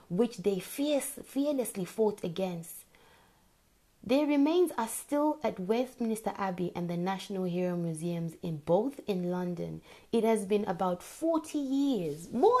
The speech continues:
than forty years, since we got our independence.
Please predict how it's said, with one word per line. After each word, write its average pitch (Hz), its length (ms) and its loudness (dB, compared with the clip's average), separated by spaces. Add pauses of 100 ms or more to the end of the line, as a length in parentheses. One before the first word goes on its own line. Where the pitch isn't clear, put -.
than 208 240 4
forty 226 400 6
years, 190 460 4 (1000)
since 240 260 2
we 220 140 2
got 196 300 6
our 190 260 4
independence. 175 960 -2